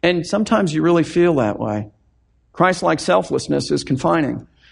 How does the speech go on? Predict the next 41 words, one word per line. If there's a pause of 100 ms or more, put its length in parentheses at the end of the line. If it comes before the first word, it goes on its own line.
It
limits
our
ability
to
do
what
we
want,
when
we
want,
and
how
we
want,
and
with
whom
we
want.
Does
it
not? (920)
To
have
it
our
way,
you
know,
the
Burger
King
life,
it's
a,
you
can't
do
that.